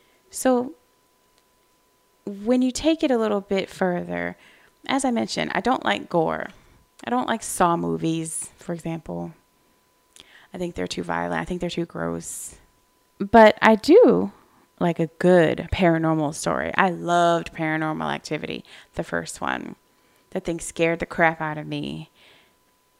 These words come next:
and I appreciated it. The Blair Witch Project, the first time I saw it,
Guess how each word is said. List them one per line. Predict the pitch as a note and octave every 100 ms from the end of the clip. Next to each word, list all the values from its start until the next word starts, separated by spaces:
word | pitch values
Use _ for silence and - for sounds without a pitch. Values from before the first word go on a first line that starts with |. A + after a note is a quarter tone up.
| -
and | E3
I | D#3+ D#3
appreciated | - D#3 D3+ D3+ D#3 -
it. | C#2 D2+ - - - _
The | F3+
Blair | F3 F3+
Witch | A#3+ -
Project, | D4+ D#4 E4+ F4
the | -
first | D#4+ D4+
time | B3+ B3+
I |
saw | B3 - D4
it, | D4+